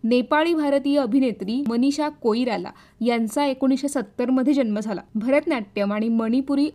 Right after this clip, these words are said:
अभिजात नृत्य शैल्यांमध्ये त्या पारंगत आहेत. सिने अभिनेता आणि निर्माता सैफ अली खान यांचा एकोणीसशे सत्तर मध्ये जन्म झाला. त्यांना सहा फिल्मफेअर पुरस्कार आणि एक राष्ट्रीय चित्रपट पुरस्कार मिळाला आहे.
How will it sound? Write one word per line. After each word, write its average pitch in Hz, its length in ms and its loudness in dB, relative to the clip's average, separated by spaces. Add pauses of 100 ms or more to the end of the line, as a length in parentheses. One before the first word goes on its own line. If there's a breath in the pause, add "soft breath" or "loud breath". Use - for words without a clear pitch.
अभिजात 262 460 2
नृत्य 262 300 0
शैल्यांमध्ये 240 680 -2 (340 loud breath)
त्या 262 100 2
पारंगत 214 560 0
आहेत. 180 200 -6 (400)
सिने 302 300 4
अभिनेता 302 440 4
आणि 302 180 2
निर्माता 247 520 2
सैफ 294 380 -2
अली 247 180 -2 (100)
खान 226 380 -2
यांचा 240 340 0
एकोणीसशे 285 400 2
सत्तर 254 400 -2
मध्ये 254 260 0
जन्म 214 260 0
झाला. 202 240 -4 (560)
त्यांना 214 280 -2
सहा 254 360 -6 (140)
फिल्मफेअर 294 480 0
पुरस्कार 262 520 -4
आणि 262 220 -2 (140)
एक 247 260 -2
राष्ट्रीय 220 480 -4
चित्रपट 233 460 -6 (100)
पुरस्कार 233 440 -4
मिळाला 208 380 -2
आहे. - 380 -8